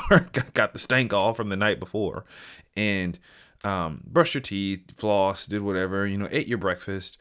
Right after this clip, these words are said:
uh, and got up and got dressed and headed on your way to whatever you were gonna do for the day, whether that had been the couch, or had been to work, or been to the gym, wherever you went.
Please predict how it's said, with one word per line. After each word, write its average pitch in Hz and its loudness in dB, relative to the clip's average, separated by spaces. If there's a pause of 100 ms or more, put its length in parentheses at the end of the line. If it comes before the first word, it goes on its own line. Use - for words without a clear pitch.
(340)
uh, 95 0 (160)
and 90 -4
got 131 4
up 123 0
and 110 -4
got 95 0
dressed 87 -8 (180)
and 98 -6
headed 131 0
on 123 -2
your 113 -2
way 104 4
to 95 -4
whatever 98 2
you 92 -2
were 90 0
gonna 90 0
do 87 -4
for 90 -10
the 85 -4
day, 82 -2
whether 82 -2
that 73 -2
had 85 -6
been 78 -6
the 69 -12
couch, 110 0
or 87 -10
had 80 -10
been 76 -10
to 57 -14
work, 104 0
or 85 -8
been 87 -8
to 85 -10
the 64 -12
gym, 107 -4 (200)
wherever 127 2
you 104 -4
went. 95 -6